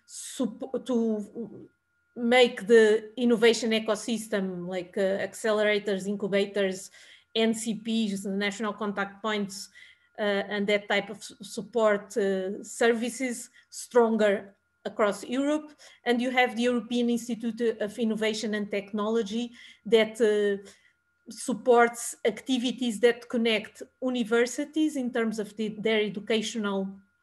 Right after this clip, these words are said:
programs, researchers in terms of the research they are develop, and, uh, companies.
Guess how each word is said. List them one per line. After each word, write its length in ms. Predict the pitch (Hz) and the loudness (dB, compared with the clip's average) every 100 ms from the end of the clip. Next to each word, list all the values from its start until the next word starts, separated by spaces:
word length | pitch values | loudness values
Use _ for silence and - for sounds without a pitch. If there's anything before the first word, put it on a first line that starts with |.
| _ _ _ _ | _ _ _ _
programs, 640 | 247 247 240 277 285 - - - - _ _ _ | 6 6 6 4 2 -8 -16 -20 -20 _ _ _
researchers 920 | 247 285 - 262 262 330 330 330 - _ 220 | 2 4 6 4 4 -2 -2 -4 -14 _ -8
in 100 | 214 | 0
terms 280 | 220 208 | 2 2
of 180 | 208 202 | -4 -2
the 80 | 220 | -2
research 460 | 208 208 226 208 196 | -2 0 -2 -2 -2
they 160 | 208 | 0
are 100 | 202 | 2
develop, 600 | 196 185 220 226 233 226 - | 0 0 2 2 2 -2 -4
and, 320 | 233 240 226 - - _ _ _ 214 | 2 2 2 -4 -16 _ _ _ 0
uh, 420 | 214 214 208 208 - _ _ _ _ | 2 4 2 -2 -6 _ _ _ _
companies. 640 | 220 202 196 185 175 - | 0 2 -2 -2 -8 -12